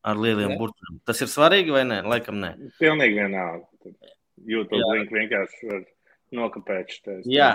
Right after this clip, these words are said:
Speaker 2: Jā.
Speaker 1: paldies, Aivar, paldies, paldies, jā.
Speaker 2: Ā, jā, nu, zin kā, emociju ziņā es redzēju noteikti iekšienē kaut kādas lietas jau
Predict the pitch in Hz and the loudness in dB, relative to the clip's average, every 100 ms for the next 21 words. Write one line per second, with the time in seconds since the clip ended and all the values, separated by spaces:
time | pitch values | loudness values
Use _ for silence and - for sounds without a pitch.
0 | 92 98 98 131 143 135 - 120 110 92 | 2 -2 0 0 0 -2 0 0 0 -4
1 | - 113 117 110 92 - 113 107 104 - | -6 -4 -2 -4 -4 -6 -6 -4 -4 -4
2 | 110 - - _ _ _ _ _ _ _ | -6 -6 -10 _ _ _ _ _ _ _
3 | _ _ _ _ _ 147 151 147 147 147 | _ _ _ _ _ 2 4 4 4 2
4 | 143 120 - - - _ _ _ _ _ | 0 -6 -18 -20 -20 _ _ _ _ _
5 | _ 147 190 269 240 185 190 185 170 139 | _ 0 4 4 2 0 -2 -4 -6 -10
6 | - 160 254 247 214 240 196 156 147 135 | -10 -6 -2 -2 -2 -4 -6 -4 -6 -6
7 | 185 202 160 139 135 - 156 180 170 147 | -4 -4 -2 -4 -6 -6 -2 0 0 -2
8 | 143 143 127 117 - - 143 165 226 233 | -4 -4 -4 -4 -12 -10 -8 -4 -4 -4
9 | 220 208 190 185 156 - 160 180 165 - | -4 -4 0 -2 -2 -6 -2 0 0 -2
10 | 147 131 - 135 127 | -6 -6 -6 0 0